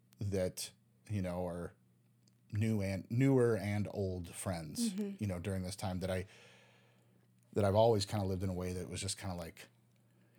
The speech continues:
Speaker 1: when I, when we connect, we connect. But now being very intentional about making sure I'm connecting with, with certain people,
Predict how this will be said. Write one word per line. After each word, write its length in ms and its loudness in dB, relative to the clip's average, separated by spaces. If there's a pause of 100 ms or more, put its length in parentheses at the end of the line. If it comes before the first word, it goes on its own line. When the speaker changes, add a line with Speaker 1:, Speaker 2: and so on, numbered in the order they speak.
(220)
Speaker 1:
when 300 6
I, 240 4
when 340 8
we 100 8
connect, 400 4
we 100 2
connect. 420 -6
But 120 2
now 260 6
being 240 0
very 240 0
intentional 640 -4
about 80 -6
making 240 -4
sure 360 -2
I'm 120 -4
connecting 600 -10 (120)
with, 200 -8 (340)
with 120 -6 (420)
certain 300 -4
people, 420 -10